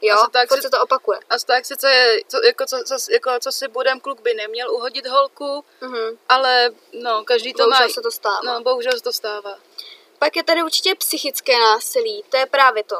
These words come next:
Speaker 1: zastrašování, zvyš-, zvýšená kontrola nad tím člověkem, urážky.
Speaker 2: Manipulace.
Speaker 1: Jo, kritizování, ponižování, vyhrožování, jo,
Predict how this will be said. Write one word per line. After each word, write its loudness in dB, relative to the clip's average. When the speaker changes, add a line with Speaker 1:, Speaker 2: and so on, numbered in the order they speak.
Speaker 1:
zastrašování, 0
zvyš-, 0
zvýšená 0
kontrola 4
nad -2
tím -8
člověkem, -2
urážky. 4
Speaker 2:
Manipulace. -2
Speaker 1:
Jo, 6
kritizování, 4
ponižování, 2
vyhrožování, 2
jo, 6